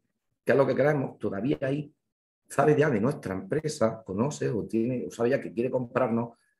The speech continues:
pero realmente no tiene claro si comprarnos nosotros y empieza a buscar las valoraciones. Y empieza a mirar porque aquí, porque las gafas, y le damos veinte vueltas. Y finalmente llegaría a lo que sería la decisión de compra,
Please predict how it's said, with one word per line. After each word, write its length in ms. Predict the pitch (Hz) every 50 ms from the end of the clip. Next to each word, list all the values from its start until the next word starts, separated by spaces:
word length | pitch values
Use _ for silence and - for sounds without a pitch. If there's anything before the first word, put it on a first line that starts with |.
| _ _
pero 240 | _ 117 117 117 113
realmente 580 | 110 123 139 147 151 160 156 - - - - 151
no 120 | 143 127
tiene 160 | - 139 143
claro 160 | 131 135 139 -
si 80 | 123
comprarnos 420 | 110 110 110 107 113 113 110 110 104
nosotros 380 | 98 92 - 98 90 - 82
y 40 | 87
empieza 200 | 87 - 110 110
a 80 | 101 95
buscar 220 | 95 98 104 107
las 100 | 120 113
valoraciones. 560 | 101 92 87 82 - - - - 90 85 - _ _ _ _ _
Y 80 | - 95
empieza 360 | 98 98 98 117 113 - 123
a 40 | 120
mirar 360 | 113 113 123 139 - - - - - - - - - _ _ _
porque 240 | 104 - - 104
aquí, 340 | 101 98 - 127 139 - 69
porque 240 | 69 - 95 - 107
las 120 | - -
gafas, 560 | - 85 - 151 151 151 - - - - 143 -
y 40 | 113
le 100 | 120 123
damos 200 | 143 147 147 123
veinte 300 | 117 117 113 110 - 87
vueltas. 400 | 80 - - - _ _ - - _ _ _ _ _ _ _ _ _ _ _ _ _ _ _
Y 100 | 120 120
finalmente 880 | - - 117 120 143 147 147 147 147 147 156 156 143 147 - - 135
llegaría 340 | 110 101 95 95 98 113 127
a 40 | 127
lo 100 | 123 110
que 60 | 107
sería 360 | - - 95 104 120 123 123
la 220 | 120 117 113 98 90
decisión 460 | 90 87 - 90 92 - 113 113 120
de 100 | 123 113
compra, 520 | - 151 156 143 - - 127 147 - -